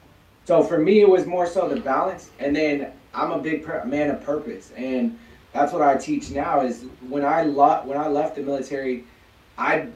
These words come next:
felt like I had nothing. I was just gonna go back to school, working a nine-to-five. Like, why would I go from working in one of the most badass branches, doing some really cool stuff all day long,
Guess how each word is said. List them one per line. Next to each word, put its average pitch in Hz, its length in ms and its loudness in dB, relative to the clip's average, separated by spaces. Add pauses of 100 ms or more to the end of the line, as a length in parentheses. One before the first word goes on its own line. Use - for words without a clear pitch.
felt 165 220 0
like 143 140 -2
I 139 60 2
had 139 220 2
nothing. 120 360 -2
I 139 40 4
was 143 140 2
just 160 240 -4
gonna 165 160 -2
go 147 200 2
back 151 260 4
to 131 120 -8
school, 156 440 -2
working 120 340 0
a 107 60 -6
nine-to-five. 143 880 2 (400)
Like, 131 200 -6 (160)
why 143 260 8
would 180 120 6
I 170 140 8
go 156 240 2
from 143 360 0
working 156 580 -2
in 139 180 -6
one 151 100 0
of 151 60 2
the 143 80 2
most 135 260 2
badass 143 480 6
branches, 123 600 -4 (320)
doing 170 260 2
some 147 180 -4
really 175 300 -2
cool 180 220 0
stuff 160 560 2 (180)
all 175 400 10
day 170 200 0
long, 151 440 -2